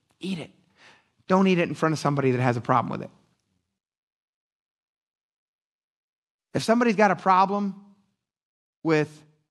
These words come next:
smoking cigarettes, which, by the way, is nowhere in Scripture, well, then,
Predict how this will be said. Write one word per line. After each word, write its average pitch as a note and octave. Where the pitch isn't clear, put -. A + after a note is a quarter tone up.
smoking F3+
cigarettes, D#3
which, -
by F3
the E3+
way, D#3+
is B2+
nowhere D#3
in C#3
Scripture, B2
well, E3
then, F3+